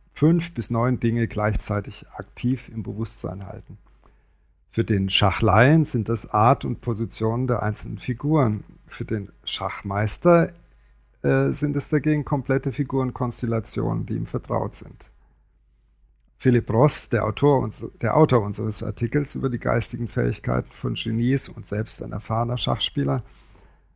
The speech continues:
verdeutlicht das mit einem Satz aus einem englischen Gedicht.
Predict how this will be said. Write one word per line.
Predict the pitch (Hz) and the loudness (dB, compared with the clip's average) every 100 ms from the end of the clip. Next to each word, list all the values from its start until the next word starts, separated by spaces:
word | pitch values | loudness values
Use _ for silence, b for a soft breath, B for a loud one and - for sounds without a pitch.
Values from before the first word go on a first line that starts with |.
| _ | _
verdeutlicht | - 127 - 135 151 151 131 - | -2 0 2 2 4 2 0 2
das | 139 - | 2 0
mit | 120 117 - | -2 -4 -2
einem | 107 104 101 | -2 0 -2
Satz | - 113 127 120 | 0 0 0 -4
aus | 120 - | -6 -4
einem | 113 104 | -4 -4
englischen | 98 107 101 - 107 | -4 -4 -4 -4 -4
Gedicht. | 104 - 117 - - - | -4 0 0 0 -8 -16